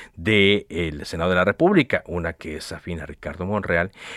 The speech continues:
y otra que sería contraria, pero pues ya nos dice Rafael Espino que no es ni grupo, ni es comisión especial, eh, nos dice también que no hay un, ningún tipo de confrontación y que las recomendaciones saldrían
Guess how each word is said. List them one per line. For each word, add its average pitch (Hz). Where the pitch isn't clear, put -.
y 113
otra 101
que -
sería 80
contraria, 156
pero 123
pues 107
ya 147
nos 170
dice 160
Rafael 139
Espino 151
que -
no 139
es 147
ni 127
grupo, 196
ni 120
es 120
comisión 117
especial, 196
eh, 80
nos 98
dice 110
también 98
que 98
no 117
hay 117
un, 107
ningún 101
tipo 104
de 98
confrontación 110
y 131
que 156
las 90
recomendaciones 98
saldrían 107